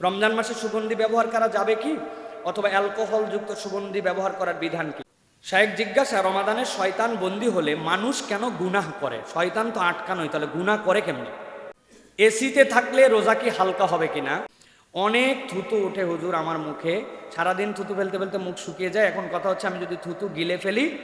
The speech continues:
তাহলে আমার রোজার সমস্যা হবে কিনা? একজন জিজ্ঞাসা করছেন, আমি শ্বাসকষ্টের রুগী, ইন-, <coughs> আমাকে ইনহেলার নিতে হয়, এখন ইনহেলার নিলে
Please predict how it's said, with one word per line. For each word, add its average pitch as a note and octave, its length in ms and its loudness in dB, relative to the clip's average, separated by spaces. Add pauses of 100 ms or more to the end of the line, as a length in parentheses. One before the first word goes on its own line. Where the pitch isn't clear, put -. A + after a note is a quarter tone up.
(140)
তাহলে F#3 160 2
আমার F3 160 -2
রোজার E3+ 200 0
সমস্যা E3 420 -4
হবে D3 160 0
কিনা? C3 220 -8 (360)
একজন G3+ 300 2
জিজ্ঞাসা A#3+ 380 2
করছেন, A#3+ 320 0
আমি A3 180 2
শ্বাসকষ্টের G#3+ 680 -2
রুগী, A3 280 0 (380)
ইন-, B3 380 2 (960)
<coughs> - 920 -4
আমাকে A3+ 280 4
ইনহেলার A3+ 560 8
নিতে G#3+ 220 2
হয়, D3+ 320 2
এখন G#3+ 340 0
ইনহেলার G3+ 440 6
নিলে G#3 380 4